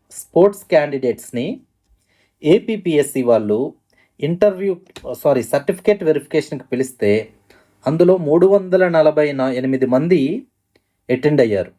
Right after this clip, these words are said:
వారందరూ కూడా ఏప్రిల్లో పది, పదకొండు, పదిహేను, పదిహేడవ తేదీలలో ఇంటర్వ్యూస్‌కి అటెండ్ అయ్యారు. సారీ, సర్టిఫికేట్ వెరిఫికేషన్‌కి అటెండ్ అయ్యారు. So,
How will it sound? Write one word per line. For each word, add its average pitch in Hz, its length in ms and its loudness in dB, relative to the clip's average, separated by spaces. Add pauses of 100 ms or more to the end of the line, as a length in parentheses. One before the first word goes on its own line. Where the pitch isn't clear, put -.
(880)
వారందరూ 139 480 2
కూడా 127 460 0 (380)
ఏప్రిల్లో 151 840 0 (600)
పది, 208 440 0 (160)
పదకొండు, 185 680 0
పదిహేను, 170 640 -2
పదిహేడవ 156 440 4
తేదీలలో 127 840 -2 (560)
ఇంటర్వ్యూస్‌కి 160 640 0
అటెండ్ 117 280 0
అయ్యారు. 95 280 -2 (1200)
సారీ, 104 180 4
సర్టిఫికేట్ - 520 -2
వెరిఫికేషన్‌కి 156 600 0
అటెండ్ 120 240 -2
అయ్యారు. 92 280 -4 (880)
So, 175 360 2